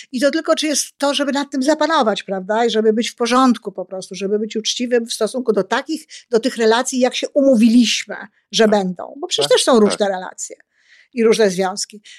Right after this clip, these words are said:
Speaker 1: Natomiast nawet jak masz jakieś tego rodzaju, e, uczucia, no to, to, to, to, no to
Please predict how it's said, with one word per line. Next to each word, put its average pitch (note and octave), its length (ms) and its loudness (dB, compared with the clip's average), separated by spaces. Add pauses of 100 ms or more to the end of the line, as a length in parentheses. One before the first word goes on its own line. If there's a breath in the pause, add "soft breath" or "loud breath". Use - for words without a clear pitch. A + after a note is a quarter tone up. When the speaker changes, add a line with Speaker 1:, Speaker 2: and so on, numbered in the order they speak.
(120)
Speaker 1:
Natomiast A#3+ 380 0
nawet A3 340 0
jak A#3 200 0
masz A3 280 0
jakieś A3+ 420 -2
tego D#4+ 240 2
rodzaju, G3 580 2 (420 soft breath)
e, G#3+ 340 -6
uczucia, G#3 580 -4
no G#3 140 -10
to, A3+ 420 -2 (160)
to, A#3+ 80 -10
to, A#3+ 180 -4 (840)
to, A#3+ 180 0
no D4+ 200 0
to - 80 2